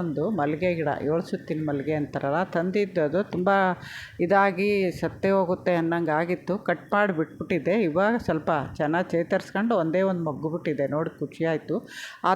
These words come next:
ಥರದ್ದು ಎರಡು ಗಿಡ ಇದ್ವು, ಒಂದು ಮಾತ್ರ ಕಾಣಿಸ್ತಾ ಇದೆ, ಇನ್ನೊಂದು ಇದೆಯೋ ಅಥವಾ ಹೋಗಿದೆಯೋ, ಹೋಗಿರೋ ಎಷ್ಟೋ ಗಿಡಗಳು ಪಾಟ್ಗಳು ತೋರಿಸಿದ್ದೀನಿ, ಅವು ಹೋಗಿದ್ದಾವೋ ಗೊತ್ತಿಲ್ಲ. ನೋಡಿ, ಇದು ಯಾವಾಗಲೂ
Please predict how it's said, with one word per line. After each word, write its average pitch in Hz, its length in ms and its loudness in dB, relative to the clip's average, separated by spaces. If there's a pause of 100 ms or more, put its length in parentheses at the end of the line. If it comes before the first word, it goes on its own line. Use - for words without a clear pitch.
ಥರದ್ದು 214 300 2 (100)
ಎರಡು 185 220 2
ಗಿಡ 208 100 0 (160)
ಇದ್ವು, 160 260 -2 (160)
ಒಂದು 180 260 -2
ಮಾತ್ರ 196 200 -2 (160)
ಕಾಣಿಸ್ತಾ 165 500 0
ಇದೆ, 156 140 0 (100)
ಇನ್ನೊಂದು 165 440 0
ಇದೆಯೋ 165 260 0 (640)
ಅಥವಾ 156 280 0
ಹೋಗಿದೆಯೋ, 170 500 2 (100)
ಹೋಗಿರೋ 185 360 2 (100)
ಎಷ್ಟೋ 175 300 0
ಗಿಡಗಳು 165 360 0 (100)
ಪಾಟ್ಗಳು 151 340 0 (100)
ತೋರಿಸಿದ್ದೀನಿ, 151 540 -2 (160)
ಅವು 156 140 0 (100)
ಹೋಗಿದ್ದಾವೋ 151 400 -2 (100)
ಗೊತ್ತಿಲ್ಲ. 143 340 -2 (240)
ನೋಡಿ, 147 240 0
ಇದು 170 120 -2 (280)
ಯಾವಾಗಲೂ 151 360 0